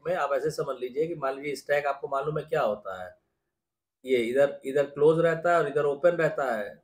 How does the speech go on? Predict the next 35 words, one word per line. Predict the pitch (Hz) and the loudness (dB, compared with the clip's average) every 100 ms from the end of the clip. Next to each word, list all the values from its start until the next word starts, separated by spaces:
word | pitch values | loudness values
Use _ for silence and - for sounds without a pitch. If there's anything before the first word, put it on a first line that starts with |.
| _ 127 | _ -6
और | 123 | -6
stack | - 147 147 151 | -4 -2 -2 -2
में | 175 | -2
last | 160 131 147 160 - | 0 2 2 0 -2
in | 185 185 | -4 -2
first | 151 147 - | -2 -2 0
out | 151 147 | -2 0
वाला | 151 147 | -2 -2
system | 147 - 170 | -6 -6 -4
काम | 160 143 | -2 -2
करता | 135 123 117 113 110 | -2 -4 -2 -4 -4
है। | 110 _ _ _ _ _ _ _ _ _ _ _ _ _ | -10 _ _ _ _ _ _ _ _ _ _ _ _ _
तो | 147 139 | 0 2
मान | 151 160 | 0 0
लीजिए | 151 147 175 214 - _ _ _ 143 | -2 2 0 0 -8 _ _ _ -10
इसके | - 165 | -2 2
अंदर | 156 160 156 | 2 2 0
क्या | 156 139 | 0 2
होगा | 135 113 139 185 220 - - _ _ _ _ _ | 2 2 0 -2 -6 -16 -20 _ _ _ _ _
कि | 156 185 226 - _ _ _ _ _ _ _ _ | 4 4 4 -2 _ _ _ _ _ _ _ _
one | 147 160 165 | 2 2 2
by | 165 156 | 2 2
one | 151 143 | -2 -2
करके | 143 131 180 | -4 -2 -4
सारे | 160 135 135 160 | -4 -2 0 0
character | 156 139 - | -2 -4 -6
पहले, | 151 135 131 _ _ _ _ _ _ _ _ _ _ | -6 -6 -6 _ _ _ _ _ _ _ _ _ _
तो | 143 | -14
इसमें | - 160 151 | -6 -4 0
क्या | 156 143 | 4 4
होगा | 143 139 156 | 4 2 -2
कि | 180 165 | -2 -6
ये | 135 | 0
one | 135 147 | 0 2
by | 147 | -2